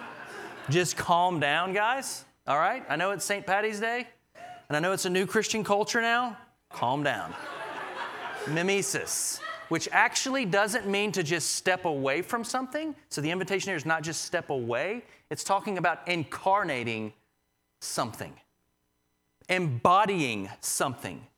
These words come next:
embodying something, not just stepping away from something, which is Lent. So I will give up social media 'cause it's stupid anyway. For me, I'm, it's the dumbest thing in the world. I, I'm like a f-, like a gnat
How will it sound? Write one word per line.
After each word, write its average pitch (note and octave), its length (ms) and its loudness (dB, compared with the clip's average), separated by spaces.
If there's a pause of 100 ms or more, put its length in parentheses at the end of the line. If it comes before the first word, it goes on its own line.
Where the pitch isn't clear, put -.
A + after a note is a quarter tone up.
(640)
embodying F3 920 2
something, G#2 440 -4
not E3+ 140 0
just F#3 200 -2
stepping D3+ 300 -2
away A2+ 200 -2
from G#2+ 160 -8
something, A#2 300 -6
which - 220 -2
is D#3 180 -6
Lent. D3 480 -6 (480)
So F3+ 220 0
I G#3+ 140 4
will A#3+ 160 -2
give G3 260 2
up F3+ 240 2
social G3 460 2
media E3+ 380 2
'cause D#3 220 -2
it's D#3+ 120 -2
stupid A3+ 560 2
anyway. A#2+ 480 0 (460)
For F#3 120 2
me, F3+ 240 4
I'm, C3 180 0 (100)
it's A3+ 180 4
the B3+ 80 6
dumbest F#3 480 2
thing F#3 140 2
in E3 80 0
the D3+ 80 0
world. D3+ 340 0 (160)
I, D3 200 4 (120)
I'm D#3 180 4
like D#3+ 140 2
a D#3 60 2
f-, - 340 -6
like C#3 200 0
a C3+ 40 0
gnat B2+ 540 -2